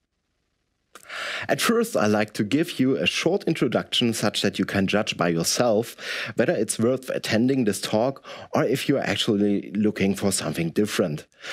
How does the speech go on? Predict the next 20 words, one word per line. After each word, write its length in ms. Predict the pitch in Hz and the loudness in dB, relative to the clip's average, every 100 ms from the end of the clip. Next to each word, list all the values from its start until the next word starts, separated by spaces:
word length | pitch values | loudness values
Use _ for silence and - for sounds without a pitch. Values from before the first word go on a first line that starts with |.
| - - | -10 -4
Then 220 | - 180 - | 0 0 0
I 120 | 92 | 0
will 180 | 95 101 | 2 2
go 520 | - - 101 104 110 | 0 0 4 4 2
over 340 | - 87 104 190 | 2 2 2 2
and 220 | - 175 | 0 0
show 200 | - 92 | 2 2
you 160 | 85 82 | 0 -2
three 280 | - 170 | 0 0
different 460 | 185 156 - 147 123 | 2 0 0 -2 0
technical 420 | 120 - 139 131 | -6 -4 -2 0
approaches 680 | - - 80 82 - 180 - - - - | 0 0 -2 0 0 0 -4 -8 -12 -2
for 120 | - | 2
making 440 | 95 110 123 175 87 | 4 2 2 0 0
a 60 | |
virtual 500 | 92 113 160 - 175 | 2 2 0 0 0
environment 800 | - 135 107 98 95 104 107 - | 2 2 4 4 4 2 2 -2
talk 300 | - 90 92 | -2 -2 0
to 80 | - | -4
gnu. 460 | - 117 117 107 | -2 0 2 0